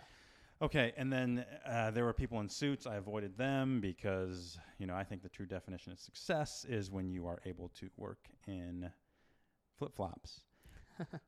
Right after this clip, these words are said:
Speaker 1: What, what's one piece of advice or interesting thing that's happened at some of these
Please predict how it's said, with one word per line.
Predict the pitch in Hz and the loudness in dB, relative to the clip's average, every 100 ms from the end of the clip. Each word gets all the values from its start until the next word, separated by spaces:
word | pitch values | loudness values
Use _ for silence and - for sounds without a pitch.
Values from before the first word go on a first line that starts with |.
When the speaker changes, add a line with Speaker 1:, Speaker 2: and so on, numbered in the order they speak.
| _ | _
Speaker 1:
What, | 117 123 190 - | 0 4 4 4
what's | 135 208 - | 6 6 2
one | 117 135 151 151 139 131 | 2 4 6 4 4 2
piece | - 117 | 2 0
of | 107 | 2
advice | 98 120 123 113 | 6 8 6 4
or | 113 | 0
interesting | 120 - - 104 | -2 -2 -2 0
thing | 110 98 | 2 2
that's | 92 | 0
happened | - 101 - 95 | 0 0 2 0
at | 90 - | -2 -2
some | 107 | -2
of | 92 | 0
these | 90 | -2